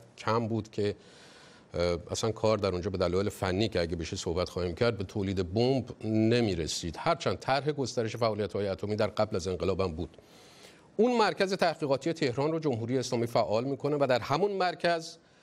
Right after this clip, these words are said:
گاز یو اف سیکس یا هکسافلوراید تولید می‌کنه که همین گازه که وارد دستگاه غنیسازی اورانیوم یا سانتریفیوژ می‌شه برای غنیسازی.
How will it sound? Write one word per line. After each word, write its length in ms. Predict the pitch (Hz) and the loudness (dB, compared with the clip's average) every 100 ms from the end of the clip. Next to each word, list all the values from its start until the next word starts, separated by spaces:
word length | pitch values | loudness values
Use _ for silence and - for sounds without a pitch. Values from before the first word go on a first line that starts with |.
| _ _ - | _ _ 0
گاز 320 | 139 160 160 | 2 2 0
یو 280 | 160 135 131 | 0 0 0
اف 180 | 113 | 0
سیکس 480 | - 180 185 - - | 0 0 0 -4 0
یا 240 | 139 139 127 | 2 2 2
هکسافلوراید 920 | 117 117 113 - 107 110 120 165 165 | -2 0 0 0 0 2 4 2 0
تولید 400 | 160 156 143 147 | 0 0 0 -2
می‌کنه 260 | 123 143 | 0 2
که 120 | 143 147 | 2 2
همین 340 | 180 214 214 | 2 2 0
گازه 320 | 170 165 156 | 0 0 0
که 120 | 156 | 0
وارد 360 | 151 135 131 147 | 2 2 2 2
دستگاه 480 | 135 113 - 123 131 | 2 2 2 0 2
غنیسازی 440 | 120 101 117 101 | 0 0 0 2
اورانیوم 480 | 127 110 98 101 113 | 2 2 2 2 2
یا 100 | 110 | 0
سانتریفیوژ 680 | - 104 95 98 110 180 170 | 2 0 0 -4 0 2 2
می‌شه 200 | 160 160 | 2 2
برای 220 | 123 127 | 2 4
غنیسازی. 560 | 110 87 76 78 73 | 2 2 -4 -6 -8